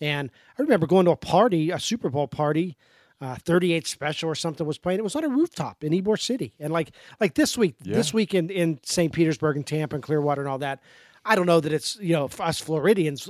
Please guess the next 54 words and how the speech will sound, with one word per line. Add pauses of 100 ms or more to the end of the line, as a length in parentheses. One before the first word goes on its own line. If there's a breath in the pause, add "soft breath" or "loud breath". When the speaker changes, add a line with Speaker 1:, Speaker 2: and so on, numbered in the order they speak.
(140)
Speaker 1:
I
wouldn't
necessarily
go
to
the
beach
on
the
last
couple
of
days, (340 soft breath)
but
Minnesotans
would,
Philadelphians
Speaker 2:
Right.
Speaker 1:
would,
Bostonians
would.
I
mean, (260 soft breath)
people
from
New
England
Speaker 2:
Oh,
sure.
Speaker 1:
absolutely
would
go
to
the
beach
on
a
day (340 soft breath)
like
that.
I
don't, (280 loud breath)
do
you
ever
think
they'll
go
back,
Rick,
to
Minneapolis
again? (100)
Uh,